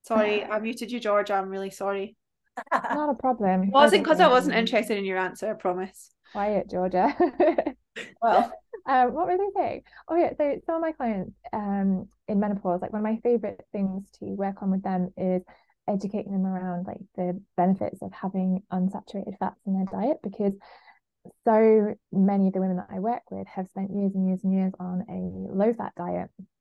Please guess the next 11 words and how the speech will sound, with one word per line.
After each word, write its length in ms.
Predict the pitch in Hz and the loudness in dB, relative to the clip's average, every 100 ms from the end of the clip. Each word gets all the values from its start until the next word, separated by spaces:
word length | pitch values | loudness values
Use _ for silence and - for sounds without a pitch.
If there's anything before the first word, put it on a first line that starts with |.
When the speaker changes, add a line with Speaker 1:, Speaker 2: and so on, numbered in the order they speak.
| _ _ _ | _ _ _
Speaker 2:
and 100 | 226 | 0
they 160 | 185 185 - | 2 0 -2
fear, 380 | 240 208 180 196 - _ - | -2 0 -2 -6 -12 _ -20
like 100 | - - | -18 -10
you 60 | |
said, 180 | 233 226 196 | -6 -4 -4
eating 220 | 196 190 | -4 -4
more 160 | 180 190 | -2 -4
food 200 | 262 240 | -4 -4
because 300 | 214 202 190 | -6 -6 -6
they, 240 | 190 190 | -4 -8